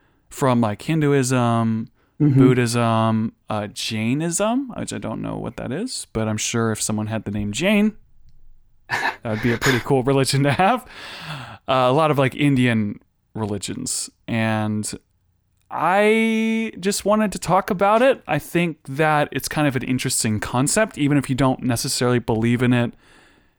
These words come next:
Speaker 1: in the religion sense. Um, but for starts,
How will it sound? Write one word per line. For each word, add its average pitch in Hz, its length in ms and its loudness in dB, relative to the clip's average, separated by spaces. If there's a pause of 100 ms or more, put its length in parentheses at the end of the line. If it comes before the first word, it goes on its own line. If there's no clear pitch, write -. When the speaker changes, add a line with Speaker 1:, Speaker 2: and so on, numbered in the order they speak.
(160)
Speaker 1:
in 123 260 4
the 117 140 -2
religion 120 580 0
sense. - 640 -2 (960)
Um, 127 560 0 (260)
but 175 220 -2 (260)
for 190 120 0
starts, - 680 0